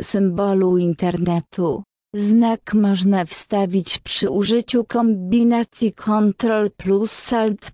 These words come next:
plus Q. Ten symbol jest podstawowym elementem wyróżniającym adres e-mail, oddziela bowiem nazwę użytkownika od nazwy domeny. Znak ma różne znaczenia historyczne.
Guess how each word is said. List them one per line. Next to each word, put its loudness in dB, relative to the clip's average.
plus -2
Q. -2
Ten 0
symbol 0
jest 0
podstawowym -2
elementem 0
wyróżniającym 2
adres 0
e-mail, 4
oddziela 0
bowiem 2
nazwę 0
użytkownika 0
od -4
nazwy 2
domeny. 2
Znak 2
ma 2
różne 2
znaczenia 2
historyczne. -2